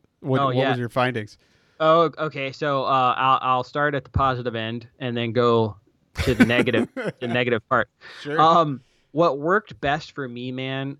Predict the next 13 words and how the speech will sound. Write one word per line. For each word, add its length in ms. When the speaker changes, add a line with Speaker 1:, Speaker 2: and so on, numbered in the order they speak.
Speaker 2:
uh, 360
and 340
where 180
I 100
felt 440
the 100
best, 580
felt 300
great, 380
energy 360
level 400
was 220
awesome. 680